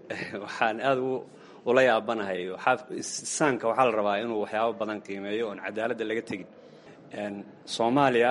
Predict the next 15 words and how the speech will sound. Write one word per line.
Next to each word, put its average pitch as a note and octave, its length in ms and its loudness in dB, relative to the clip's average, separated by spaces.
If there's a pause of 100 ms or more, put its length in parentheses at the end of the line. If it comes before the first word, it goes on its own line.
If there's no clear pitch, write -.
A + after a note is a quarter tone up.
(160)
waxay B2 280 2
lahayd A2 200 0
cadow A2+ 240 0
soo G#2 200 -6
jireena A#2 480 0
qarniyaal A2 500 0
aad A2+ 220 2
u - 20 -10
fara G#2 220 -2
badan A2 280 -2 (160)
oo G#2 120 -6
Ethiopia A2 400 0
la G#2 100 -2
odhan A2 180 -4
jiray. F#2+ 200 -8